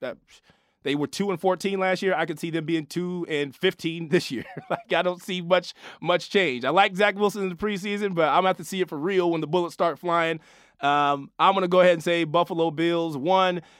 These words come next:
Miami Dolphins, New England Patriots, and the Jets. And the Buffalo Bills, yo, uh, Allen had a dope year last year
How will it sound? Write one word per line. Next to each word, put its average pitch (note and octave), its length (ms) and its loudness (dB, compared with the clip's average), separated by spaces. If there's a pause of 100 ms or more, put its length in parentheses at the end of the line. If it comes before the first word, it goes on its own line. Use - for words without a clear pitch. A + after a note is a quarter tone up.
(120)
Miami D#3+ 280 0
Dolphins, F#3 460 4
New E3 120 -2
England D#3 200 -4
Patriots, G3+ 540 0
and F3+ 380 2
the F#3+ 60 -6
Jets. F#3 360 -2
And F#3 100 0
the E3+ 60 0
Buffalo B3 320 4
Bills, A#3+ 360 0 (760)
yo, G3+ 320 2 (300)
uh, D3 460 2 (400)
Allen E3+ 400 2 (120)
had E3 160 2
a C#3 60 2
dope E3 420 2
year B3 320 0
last F3+ 400 2
year F3+ 260 2